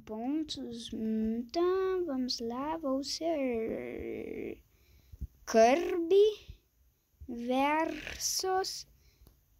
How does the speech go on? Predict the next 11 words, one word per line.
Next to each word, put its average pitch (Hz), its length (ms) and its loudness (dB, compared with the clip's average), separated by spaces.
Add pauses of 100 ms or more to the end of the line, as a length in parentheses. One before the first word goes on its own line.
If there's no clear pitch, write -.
Fox. - 880 -2 (200)
Fox - 520 -2
McCloud. 233 720 -8 (1000)
E 220 60 -8
aqui, - 340 -12
deixa - 400 12
eu - 40 -2
botar - 280 -12
uma 202 240 -12
roupa 214 240 -14
nele, 302 440 -14